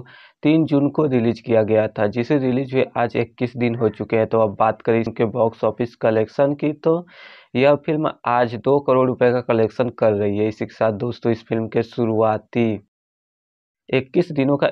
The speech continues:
इंडिया नेट कलेक्शन हो रहा है दो सौ तेईस करोड़ बासठ लाख रुपए का, तो वहीं वर्ल्ड वाइड कलेक्शन हो रहा है तीन सौ नवासी करोड़ अस्सी लाख रुपए का। अब दोस्तों, बात करें किरण राज के, के डायरेक्शन में बनी फिल्म सात सौ सतहत्तर चार्ली की, तो इस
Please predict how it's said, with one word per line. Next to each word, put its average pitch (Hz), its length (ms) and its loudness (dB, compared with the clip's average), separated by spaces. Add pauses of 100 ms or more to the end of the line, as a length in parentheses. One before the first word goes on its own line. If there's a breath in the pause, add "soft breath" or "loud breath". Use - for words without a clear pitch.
इंडिया 131 320 2
नेट 131 200 -2
कलेक्शन 120 460 0
हो 120 80 2
रहा 117 140 0
है 131 140 0
दो 135 260 0
सौ 151 200 0
तेईस 131 380 0
करोड़ 127 280 2
बासठ 110 500 -2
लाख 107 240 -2
रुपए 107 320 0
का, 107 180 -2
तो 104 160 -4
वहीं 107 200 0
वर्ल्ड 110 260 2
वाइड 120 300 0
कलेक्शन 127 500 0
हो 117 120 2
रहा 113 160 2
है 147 160 -2 (480 soft breath)
तीन 143 200 4
सौ 147 160 -2
नवासी 117 500 0
करोड़ 131 300 0 (100)
अस्सी 113 340 -2
लाख 107 280 0
रुपए 107 320 0
का। 113 240 -4 (480 loud breath)
अब 120 120 0
दोस्तों, 127 360 0
बात 117 220 0
करें 139 200 0
किरण 123 360 -2
राज 117 320 0
के, 131 180 -2
के 127 120 -4
डायरेक्शन 123 460 -2
में 123 160 0
बनी 117 280 0
फिल्म 123 300 -4
सात 127 240 -2
सौ 147 140 -6
सतहत्तर 123 440 -4
चार्ली 117 480 0
की, 123 200 -4
तो 117 220 2
इस 135 180 -4